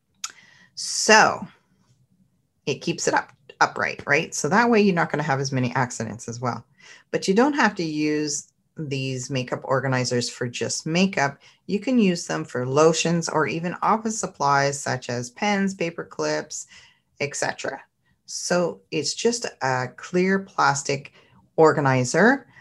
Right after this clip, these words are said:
that has individual compartments, and the ones that's on my website, they are actually called clear plastic vanity makeup organizers. All right, so that's number four. Number five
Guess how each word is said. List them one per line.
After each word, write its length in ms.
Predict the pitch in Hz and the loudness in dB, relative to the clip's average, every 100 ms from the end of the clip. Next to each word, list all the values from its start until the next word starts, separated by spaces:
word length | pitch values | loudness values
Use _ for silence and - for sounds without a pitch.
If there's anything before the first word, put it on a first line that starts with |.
| _ _ | _ _
that 360 | 147 139 135 131 | -2 2 4 4
has 240 | 139 135 | 4 2
individual 480 | 139 170 175 156 135 | 2 2 2 2 0
compartments, 840 | 120 - 120 170 196 214 233 226 - - _ _ - | -2 -6 0 4 4 4 2 0 -6 -14 _ _ -2
and 420 | 147 143 143 139 135 135 | 2 2 2 -2 -6 0
the 100 | 143 | 2
ones 340 | 135 147 147 143 | 4 4 2 0
that's 220 | 135 - | -2 0
on 80 | 131 | 0
my 120 | 120 | 0
website, 600 | 135 147 - 147 139 - | 0 -2 -2 -4 -4 -4
they 140 | 147 | -2
are 120 | 143 | -2
actually 360 | 131 131 - 127 | 0 -2 -4 -8
called 400 | - 123 123 123 | -6 -2 -2 -4
clear 320 | - 139 131 | -4 -2 -2
plastic 500 | 127 - 123 - 131 | -2 -10 -8 -10 -12
vanity 520 | 127 123 117 113 123 120 | -8 -6 -6 -6 -8 -8
makeup 360 | 104 - - 78 | -10 -12 -12 -10
organizers. 680 | 95 92 98 - - - _ _ _ _ _ _ _ _ _ _ - _ _ - | -12 -12 -16 -18 -20 -20 _ _ _ _ _ _ _ _ _ _ -20 _ _ -4
All 80 | 139 | -4
right, 140 | 120 | -4
so 160 | - 120 | -6 -2
that's 420 | 139 180 - - | 0 -2 -8 -8
number 380 | 135 135 127 120 _ _ _ | -4 -2 -2 -6 _ _ _
four. 420 | - 131 - - _ _ _ _ - - - - _ - | -2 0 -2 -8 _ _ _ _ -20 -20 -20 -20 _ -4
Number 400 | 151 196 254 285 | 4 6 6 4
five 720 | - - 156 143 139 139 139 | 0 0 4 6 6 6 2